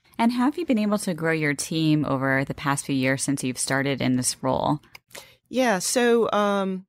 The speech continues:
Speaker 2: in this role in particular, it was prior to it, the, uh, the team of, of operators were all just really looking for more people like me,
Speaker 1: Yeah.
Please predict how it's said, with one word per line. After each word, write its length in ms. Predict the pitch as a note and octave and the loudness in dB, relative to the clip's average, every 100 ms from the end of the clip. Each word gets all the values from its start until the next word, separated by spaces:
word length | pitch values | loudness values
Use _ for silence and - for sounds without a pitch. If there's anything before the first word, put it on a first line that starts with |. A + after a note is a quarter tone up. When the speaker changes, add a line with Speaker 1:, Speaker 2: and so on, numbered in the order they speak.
| - | -2
Speaker 2:
in 240 | G#3+ G3+ G3+ | 0 0 0
this 240 | C4 - | 0 0
role 240 | A#3 A3 | 0 2
in 80 | G3+ | 0
particular, 560 | F3 - F#3+ E3+ D3+ D#3 | -4 -6 -6 -4 -4 -4
it 80 | E3 | -6
was 120 | F#3 | -6
prior 300 | A#3+ A3 F#3 | -2 0 -2
to 180 | - D#3 | -4 -6
it, 140 | - _ - _ - | -6 _ -20 _ -4
the, 220 | D#3 C#3+ | 0 2
uh, 140 | C3+ C3 | 2 2
the 100 | D#3+ | -2
team 540 | - G3+ F3 E3 E3+ _ | 0 0 0 -2 -8 _
of, 200 | - C#3+ - | -14 -10 -4
of 140 | D#3 | 0
operators 600 | D#3 D#3+ D#3 C#3+ C#3+ D3 | 0 0 -4 -4 -4 -6
were 160 | D3+ D3 | -2 2
all 180 | C#3+ D3 | 2 0
just 360 | C#3 - - _ _ | -4 -6 -10 _ _
really 420 | D3+ D#3 D3 C3+ - _ _ _ - | 0 2 2 -2 -10 _ _ _ -4
looking 260 | F3 E3 | -2 -2
for 120 | - | -2
more 160 | D#3+ D#3 | 0 0
people 300 | D#3+ D#3 C#3+ | -2 -4 -2
like 200 | C3+ - | -2 -4
me, 180 | A#2+ - | -8 -8
Speaker 1:
Yeah. 120 | - | -10